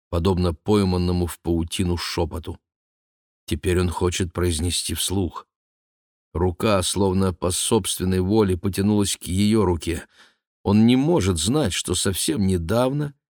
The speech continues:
её муж также потянулся к её запястью. Она отдёрнула руку. «Селеста»,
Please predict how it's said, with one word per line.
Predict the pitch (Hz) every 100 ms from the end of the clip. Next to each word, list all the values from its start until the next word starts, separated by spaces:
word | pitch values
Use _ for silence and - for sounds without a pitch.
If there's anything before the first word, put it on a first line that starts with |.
| _ _ -
её | 98 101 104
муж | 101 135 - -
также | 160 107 85 90
потянулся | 92 80 92 101 95 - 87
к | 92
её | 92 92
запястью. | 82 85 80 123 - - 113 - _ _ _ _
Она | 107 123 147 143
отдёрнула | 104 87 110 131 90 78 80 80 - _
руку. | - 87 76 - _ _ _ _ _ _ _ _ _ _ _ _ _
«Селеста», | - - - 95 87 98 95 92 - - - 80